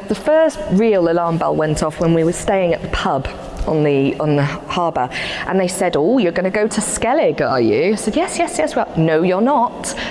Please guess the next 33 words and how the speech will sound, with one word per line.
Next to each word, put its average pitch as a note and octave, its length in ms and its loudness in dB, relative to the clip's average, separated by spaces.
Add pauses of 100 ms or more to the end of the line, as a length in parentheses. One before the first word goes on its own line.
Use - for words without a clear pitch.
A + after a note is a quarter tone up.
David G#3+ 300 0
Attenborough G#3+ 460 0
and D#3+ 100 2
his A#3 180 0
team C3+ 280 0
have C#3+ 120 0
been F3 160 0
trying F#3+ 280 0
for F3+ 100 -2
two C4+ 240 0
years C4+ 400 2
and D3 80 0
they've C#4 220 0
not D3+ 180 0
got - 160 0
over C#3+ 220 0
there." C3+ 340 0
It's - 760 0
like, F#3+ 120 2
"Oh G3+ 160 2
no, G#3+ 420 2
if F#3 180 -2
David A3+ 260 0
Attenborough F#3+ 400 0
hasn't D3 260 0
made D3 180 0
it, A#2 60 0
how G3 160 -2
am G#3+ 80 0
I B3+ 140 2
gonna F3 180 0
make D3 340 0
it?" B2+ 140 2